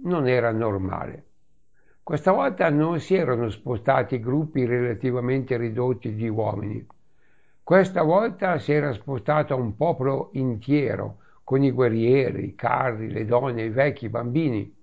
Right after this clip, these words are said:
premuti dagli Unni. E i Goti avevano lasciato le loro terre e raggiunto il Danubio.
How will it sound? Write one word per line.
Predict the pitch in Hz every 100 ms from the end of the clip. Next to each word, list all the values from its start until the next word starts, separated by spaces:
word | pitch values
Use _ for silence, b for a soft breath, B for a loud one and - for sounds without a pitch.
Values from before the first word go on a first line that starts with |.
| - - - - - -
premuti | 127 143 175 202 156 156
dagli | 143 131 135
Unni. | 131 113 98 95 - - - - _ - - -
E | 165
i |
Goti | 156 220 240 214
avevano | 190 170 170 160 156
lasciato | 156 117 143 127 127
le | 120 127
loro | 143 175 131
terre | 104 175 190 185 196
e | 151
raggiunto | 127 131 120 151 143
il | 127
Danubio. | 127 117 101 101 127